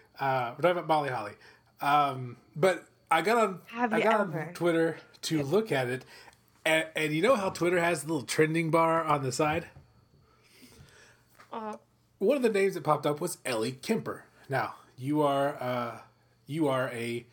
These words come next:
Speaker 1: Office watcher.
Speaker 2: The
Speaker 1: Yeah,
Speaker 2: Office.
Speaker 1: Erin from The Office.
Speaker 2: And I, like,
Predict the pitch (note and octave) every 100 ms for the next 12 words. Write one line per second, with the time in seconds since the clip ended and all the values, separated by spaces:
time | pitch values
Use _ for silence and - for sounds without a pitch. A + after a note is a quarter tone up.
0 | _ _ _ _ _ - C#3 - A#2+ -
1 | - C3 A#2+ E3 - C#4+ D4+ C#4+ A3+ G3
2 | - _ F#3 D3+ G#2 F#2 C#3+ C#3+ D3+ D3+
3 | A#2 - B3 B3+ C4 B3+ B3